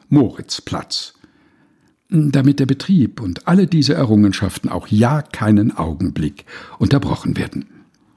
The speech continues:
In Paris habe ich einmal eine Vorlesung des Professors Metschnikow gehört,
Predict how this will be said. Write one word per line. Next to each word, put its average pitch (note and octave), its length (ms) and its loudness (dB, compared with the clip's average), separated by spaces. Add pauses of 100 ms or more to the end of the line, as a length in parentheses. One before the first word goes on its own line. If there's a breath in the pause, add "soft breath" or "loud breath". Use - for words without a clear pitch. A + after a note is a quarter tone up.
(1000 loud breath)
In D3+ 100 4
Paris G3 440 2
habe E3+ 120 2
ich C3+ 120 -2
einmal E3 260 4
eine C#3+ 160 2
Vorlesung D#3+ 760 2
des - 360 -2
Professors - 800 -2
Metschnikow F#2 800 -2
gehört, F#2+ 340 0